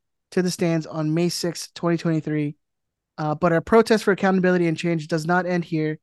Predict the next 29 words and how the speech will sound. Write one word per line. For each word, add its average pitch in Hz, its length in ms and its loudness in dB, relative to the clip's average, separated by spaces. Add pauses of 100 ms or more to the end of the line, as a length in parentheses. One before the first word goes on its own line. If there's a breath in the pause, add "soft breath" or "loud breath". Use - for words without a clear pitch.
(500)
We 190 80 2
will 185 60 2
continue 208 300 2
to 196 60 4
voice 180 280 0
our 180 60 0
displeasure 165 480 -2
with 165 220 -2
the 180 80 -4
current 190 400 0
situation 165 580 -4
until 170 220 -4
we 160 80 0
see 165 220 -4
some 160 320 -4 (420)
real 165 280 4
change." 131 600 -6 (880)
Uh, 156 260 -2
so 175 200 -2
that 185 200 4
was 208 140 2
posted 185 320 2
today. 156 560 0 (680)
Uh, 156 220 2
and 170 120 2
it 175 80 6
also 175 180 0
shows 170 320 2
that 156 160 -4